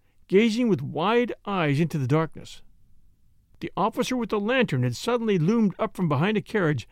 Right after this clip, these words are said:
not fifty feet distant, and was standing perfectly still, with his lantern held over his head, peering so directly toward Gallagher that the boy felt that he must see him. Gallagher stood with one foot on the hub of the wheel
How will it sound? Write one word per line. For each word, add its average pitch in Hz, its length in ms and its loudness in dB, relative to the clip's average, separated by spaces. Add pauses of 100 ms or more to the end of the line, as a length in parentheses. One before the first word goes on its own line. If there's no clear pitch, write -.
(140)
not 156 240 -2
fifty 262 300 -2
feet 196 260 -2
distant, 139 400 -4 (440)
and 151 100 0
was 127 120 2
standing 208 360 0
perfectly 226 500 0
still, 104 500 -4 (240)
with 151 120 0
his 131 100 4
lantern 202 360 0
held 165 220 2
over 214 240 0
his 156 120 0
head, 143 320 -2 (380)
peering 196 260 4
so 254 260 2
directly 240 480 -2
toward 185 300 0
Gallagher 117 540 -2 (140)
that 131 140 -6
the 143 80 -2
boy 185 240 0
felt 196 240 -6
that 160 80 -2
he 139 80 2
must 208 260 0
see 254 220 -4
him. 110 300 -8 (1080)
Gallagher 214 420 2
stood 202 240 0
with 131 120 0
one 185 280 -2
foot 240 160 -4
on 220 100 0
the 151 80 0
hub 196 180 0
of 240 60 -4
the 220 80 -2
wheel 202 420 0